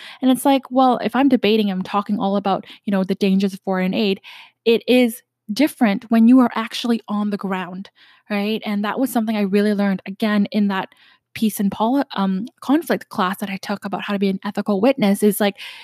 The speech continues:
you can only have so much opinions based on your personal experience and how you're learning.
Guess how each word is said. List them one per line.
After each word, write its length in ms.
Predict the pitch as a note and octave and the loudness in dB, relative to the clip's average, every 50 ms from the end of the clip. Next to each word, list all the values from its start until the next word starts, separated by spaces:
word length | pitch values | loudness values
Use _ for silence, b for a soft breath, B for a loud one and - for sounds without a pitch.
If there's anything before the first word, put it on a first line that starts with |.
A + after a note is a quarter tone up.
| B B - | B B -12
you 460 | G#3 - G#3+ A#3+ C4 C#4+ C#4+ C#4 C4+ | -6 0 4 6 8 8 6 4 2
can 220 | - B3+ C4 A#3 - | 2 4 4 4 6
only 320 | A3+ A#3+ B3+ C4+ D4+ D#4 | 6 6 6 6 4 2
have 360 | C#4+ - - A#3 A3+ A#3 A#3 B3+ - _ _ _ _ - | 0 -2 -4 -2 -2 -2 -2 -4 -10 _ _ _ _ -10
so 160 | - - B3 A#3 | -4 0 2 4
much 240 | A#3+ B3+ B3+ - | 4 2 2 0
opinions 640 | A3+ G3 - - G#3 G3+ A3 A#3 B3+ D4 E4 E4+ D#4 | -6 -8 -6 -4 0 2 4 4 4 2 2 0 -2
based 320 | - - G#3+ A3 - - | -2 0 0 0 0 0
on 140 | A3+ G3+ G3+ | -2 -2 -2
your 100 | G3+ G#3 | -2 -4
personal 480 | - - - G3 G3+ - A3 G#3 G#3 - | -6 -6 -6 -6 -6 -4 -6 -4 -4 -6
experience 500 | - - - - - G3 G3+ G#3+ A#3 A3+ | -8 -10 -14 -12 -8 -6 -6 -4 -4 -6
and 120 | G3+ G3 | -6 -8
how 160 | - G3+ G3 | -6 -6 -6
you're 200 | G#3 G3 G3+ G3+ | -4 -4 -4 -4
learning. 380 | G3+ F#3+ F#3+ F#3 F#3 F#3+ G3 | -4 -4 -6 -6 -6 -8 -10